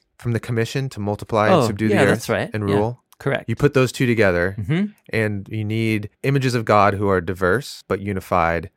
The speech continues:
Speaker 1: now spreading out and
Speaker 2: Yeah.
Speaker 1: multiplying.
Speaker 2: Yeah. And they are called the image of God, that many, which can be just two,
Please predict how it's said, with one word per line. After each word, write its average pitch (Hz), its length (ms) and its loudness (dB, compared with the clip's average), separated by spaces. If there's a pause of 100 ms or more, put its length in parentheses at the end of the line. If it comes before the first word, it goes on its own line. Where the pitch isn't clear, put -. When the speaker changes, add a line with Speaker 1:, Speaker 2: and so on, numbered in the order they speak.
(160)
Speaker 1:
now 110 220 0
spreading 104 440 0
out 95 200 0
and 90 100 -8 (140)
Speaker 2:
Yeah. 104 120 -8
Speaker 1:
multiplying. - 460 -4 (120)
Speaker 2:
Yeah. 123 180 0 (400)
And 120 220 -2
they 120 180 2
are 117 320 4
called 104 600 2 (220)
the 123 320 0
image 110 300 0
of 101 100 -8
God, 104 420 -6 (280)
that 110 380 0
many, 123 540 2 (240)
which 113 240 -8
can 117 140 -4
be 110 160 -4
just 113 280 -8 (360)
two, 170 320 2